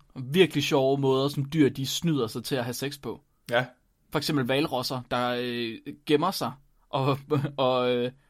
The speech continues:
Speaker 1: har sex med damerne, når den store han, han ikke ser.
Speaker 2: <laughs> Hvordan fuck kan en hvalros gemme sig? Det er bare sådan
Speaker 1: Åh, det er for-
Speaker 2: sek-,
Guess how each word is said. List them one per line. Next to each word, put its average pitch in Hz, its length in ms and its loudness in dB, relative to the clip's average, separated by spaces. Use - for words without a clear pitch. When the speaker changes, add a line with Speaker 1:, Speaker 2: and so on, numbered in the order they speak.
Speaker 1:
har 135 160 -4
sex - 260 -4
med 151 100 -2
damerne, 147 360 -2
når 113 220 -2
den 113 200 -4
store 160 340 4
han, 135 220 0
han 127 140 -4
ikke 123 140 -8
ser. 135 340 -4
Speaker 2:
<laughs> - 100 -20
Hvordan - 420 4
fuck 165 300 2
kan 139 140 4
en 120 100 0
hvalros 127 460 2
gemme 127 300 0
sig? 101 260 0
Det 156 60 6
er - 40 4
bare 147 180 12
sådan 165 180 8
Speaker 1:
Åh, - 80 4
det 143 100 0
er 196 180 6
for- 214 60 10
Speaker 2:
sek-, 202 140 -2